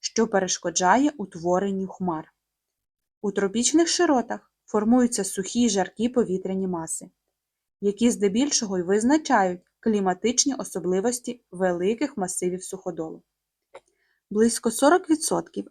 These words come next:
площі Австралії отримує менше двісті п'ятдесят міліметрів опадів на рік. Знову порівнюємо з Україною. У нас у середньому випадає близько п'ятсот-шістсот міліметрів на рік.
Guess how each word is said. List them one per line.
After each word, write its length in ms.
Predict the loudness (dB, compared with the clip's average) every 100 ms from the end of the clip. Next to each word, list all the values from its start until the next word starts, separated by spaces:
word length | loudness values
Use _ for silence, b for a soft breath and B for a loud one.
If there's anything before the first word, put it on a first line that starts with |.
| _
площі 460 | 0 2 2 2 0
Австралії 760 | 0 -2 0 0 0 -4 -8 -6
отримує 600 | -6 0 4 4 4 0
менше 580 | 2 4 4 4 0 0
двісті 460 | -2 -4 -4 -8
п'ятдесят 680 | -4 -4 -2 -4 -4 -6 -4
міліметрів 680 | -2 0 0 0 0 -4 -4
опадів 440 | -4 0 -2 0 -2
на 140 | -2
рік. 320 | -2 -6 _ _ _ _ _ _ _
Знову 420 | -4 0 2 4 4
порівнюємо 600 | 4 4 4 2 0 -2
з 60 |
Україною. 720 | -2 0 -2 -2 -4 -6 -12 -20 _ _ _ _ _ _ -2
У 100 | 2
нас 500 | 4 4 2 -6 -10 -8
у 100 | -4
середньому 800 | -4 -2 -2 2 4 4 2 -4
випадає 460 | -2 2 4 4
близько 380 | 4 2 2 -4
п'ятсот-шістсот 1080 | -2 0 0 0 -2 0 -4 -4 0 0 0
міліметрів 640 | -2 -4 -2 -2 -2 -4 -4
на 120 | -4
рік. 280 | -8 -12